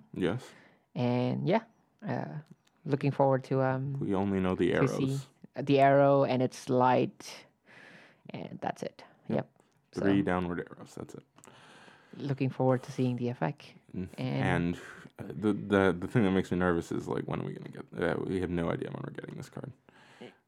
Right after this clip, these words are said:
Speaker 2: Yeah, if, I mean, if this archetypes turns out to be really good, which
Speaker 1: Then you would think it would be fast.
Speaker 2: it'll be fast, but I don't know. I'm not sure.
Speaker 1: But who knows?
Speaker 2: Mm-hmm.
Speaker 1: All right,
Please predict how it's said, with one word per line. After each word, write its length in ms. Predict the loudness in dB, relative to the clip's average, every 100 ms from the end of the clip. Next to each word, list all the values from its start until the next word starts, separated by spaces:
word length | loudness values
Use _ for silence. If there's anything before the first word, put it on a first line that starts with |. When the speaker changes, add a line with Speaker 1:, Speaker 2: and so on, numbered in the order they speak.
| _ _ _ -12 -12 -10 -4
Speaker 2:
Yeah, 360 | 2 4 6 6
if, 340 | 6 6 4 -10 0
I 100 | 4
mean, 280 | 6 4 8
if 480 | 6 6 0 -14 2
this 220 | 4 6
archetypes 1080 | 6 4 4 6 6 4 0 -12 -12 -16 -20 _ _ _
turns 340 | 6 8 8 8
out 220 | 6 4
to 80 | 0
be 140 | 2
really 260 | 4 4 2
good, 260 | 2 2 2 _ _
which 460 | -2 -2 -4 -16 -10
Speaker 1:
Then 140 | -6 -2
you 80 |
would 160 | -2 0
think 200 | 0 2
it 20 |
would 60 | 2
be 100 | 0
fast. 440 | -2 -4 -6 -8 -4
Speaker 2:
it'll 160 | -2
be 80 | -2
fast, 340 | -2 -2 -2 -2
but 180 | -2
I 120 | 0 -2
don't 100 | -4
know. 80 | -10 -14 _ -2
I'm 160 | 0
not 140 | 0 -6
sure. 200 | -10 -10 -12
Speaker 1:
But 100 | -12 -8
who 140 | -6
knows? 480 | -6 -8 -8 -10 -4
Speaker 2:
Mm-hmm. 220 | -2 -2 -4 -8 _ 2
Speaker 1:
All 200 | 6 6
right, 360 | 4 0 -8